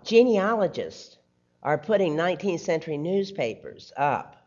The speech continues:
for the, um, uh, for their work, and, and, uh, there's just a tremendous amount online that didn't used to be, uh, there.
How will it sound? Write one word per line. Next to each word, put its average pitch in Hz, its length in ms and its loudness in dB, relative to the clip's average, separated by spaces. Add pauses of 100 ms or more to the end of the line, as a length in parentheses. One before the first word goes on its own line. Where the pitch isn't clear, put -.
(200)
for 147 200 2
the, 127 460 0
um, 131 560 -4
uh, 135 420 0
for 156 120 2
their 185 280 6
work, 117 500 -2
and, 135 280 -2
and, 135 300 2
uh, 123 300 0 (100)
there's 135 220 0
just - 220 -4
a - 60 -2
tremendous 170 720 0
amount 120 440 -6
online 139 800 -2
that 117 160 -6
didn't 135 240 -2
used 135 260 -6
to 117 80 -8
be, 98 640 -4
uh, 110 300 -4 (580)
there. 98 500 2